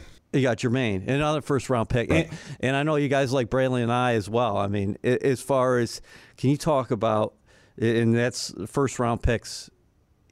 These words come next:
Speaker 1: each of the last two years
Speaker 2: Yep.
Speaker 1: as far as the edge is concerned. Can you th-, talk about the strength and numbers and what potentially you can do with this group and why Will McDonald made sense for you guys?
Speaker 2: Yeah, uh,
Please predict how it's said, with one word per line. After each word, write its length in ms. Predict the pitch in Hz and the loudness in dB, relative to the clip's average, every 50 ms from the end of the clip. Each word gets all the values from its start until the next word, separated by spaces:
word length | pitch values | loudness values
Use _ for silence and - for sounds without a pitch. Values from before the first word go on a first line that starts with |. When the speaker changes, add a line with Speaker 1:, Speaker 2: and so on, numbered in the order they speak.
| _ _ _ _ - | _ _ _ _ -2
Speaker 1:
each 180 | 143 131 117 - | -2 0 0 0
of 60 | 117 | 0
the 60 | 117 | 2
last 300 | 117 113 113 110 - - | 2 2 2 0 -2 -2
two 140 | - 131 120 | 0 2 2
years 500 | 113 113 113 110 107 98 87 - - - | 4 4 4 4 4 2 0 -4 -6 -4
Speaker 2:
Yep. 100 | 98 98 | -2 -2
Speaker 1:
as 80 | - - | -2 -2
far 240 | - 113 110 107 107 | -2 0 0 0 0
as 180 | 92 - - | -2 -6 -6
the 160 | - - - 98 | -6 -2 0 0
edge 180 | 110 98 95 | 0 0 -2
is 140 | 98 87 - | -4 -6 -6
concerned. 400 | - 101 90 - 95 92 95 95 | -8 -8 -6 -4 -4 -4 -4 -2
Can 120 | - 107 | 0 0
you 100 | 120 127 | 2 0
th-, 320 | - - - - - 117 - | 0 -4 -12 -10 -8 -6 -4
talk 240 | - 113 113 - - | -2 -2 -2 -2 -2
about 180 | 107 104 98 | -2 -4 -4
the 60 | 98 | -4
strength 400 | - - - 113 107 104 95 - | -10 -6 -4 -2 -2 -2 -2 -4
and 160 | 98 95 95 98 | -4 -2 0 0
numbers 420 | 101 104 101 95 104 101 - - | 0 0 0 0 0 -2 0 -2
and 100 | 95 95 | 0 0
what 200 | 95 104 - - | 0 0 0 -2
potentially 520 | - - - 113 107 101 - - 104 101 | -6 -4 -2 -2 -2 -2 -2 -4 -2 -2
you 140 | 98 95 92 | -2 -2 -4
can 160 | - - 92 | -4 -4 -4
do 240 | 87 80 104 101 101 | -2 0 0 0 0
with 220 | 95 92 98 - - | 0 0 -2 -2 -2
this 180 | 98 92 - | -4 -4 -4
group 320 | - - 101 98 98 - - - | -6 -4 -4 -4 -4 -4 -2 0
and 160 | 123 107 101 | 0 2 2
why 240 | 110 107 107 113 113 | 2 0 2 2 2
Will 240 | 113 113 113 110 107 | 4 4 4 4 2
McDonald 480 | 107 101 - - 101 101 104 104 95 | 2 0 0 0 -2 0 -2 -2 -4
made 200 | 101 101 101 - | -4 -6 -8 -8
sense 220 | - 92 95 98 - | -8 -8 -8 -8 -10
for 120 | - 71 | -12 -12
you 100 | 90 87 | -10 -8
guys? 160 | - - - | -8 -4 0
Speaker 2:
Yeah, 320 | 90 90 87 82 78 73 - - - | 0 2 2 2 0 -4 -6 -8 -6
uh, 180 | 95 95 87 | -4 -4 -4